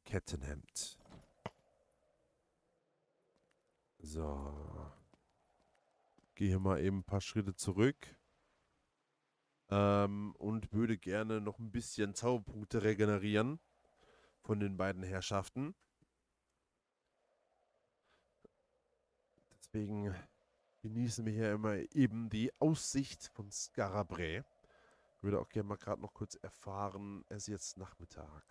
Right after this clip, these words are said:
Okay, nice, nice, nice.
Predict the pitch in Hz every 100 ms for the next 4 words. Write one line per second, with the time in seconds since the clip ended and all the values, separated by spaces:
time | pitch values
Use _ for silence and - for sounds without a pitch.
0 | - 73 87 - - 92 - 76 78 -
1 | 87 90 - - 92 - 76 90 117 123
2 | - - -